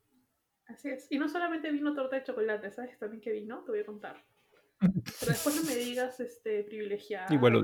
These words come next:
Speaker 2: diré.
Speaker 1: cosas así. ¿Sabes qué vino? Está bien, te voy a dejar. Esta vez me puedes invalidar a mí, no hay problema. Em, vino pastel de acelga.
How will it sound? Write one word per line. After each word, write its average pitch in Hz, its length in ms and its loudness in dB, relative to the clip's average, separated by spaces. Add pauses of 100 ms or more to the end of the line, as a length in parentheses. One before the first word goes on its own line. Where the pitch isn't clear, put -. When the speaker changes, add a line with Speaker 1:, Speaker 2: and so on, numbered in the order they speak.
Speaker 2:
diré. - 160 0
Speaker 1:
cosas - 140 -14
así. - 200 -20 (2250)
¿Sabes 294 200 -4
qué 294 80 -6
vino? 247 380 -10 (1300)
Está 370 140 -10
bien, - 340 -6
te - 80 -10
voy 320 100 -8
a 330 80 -6
dejar. 240 260 -2
Esta 247 200 -6
vez 339 120 -8
me 311 140 -6
puedes 285 300 -2
invalidar 214 400 0
a 208 60 -4
mí, 196 160 -10
no 220 80 -8
hay 214 60 -8
problema. 202 360 -12 (600)
Em, 208 720 -2 (500)
vino 294 240 -8
pastel - 320 -6
de 247 60 0
acelga. 214 440 -4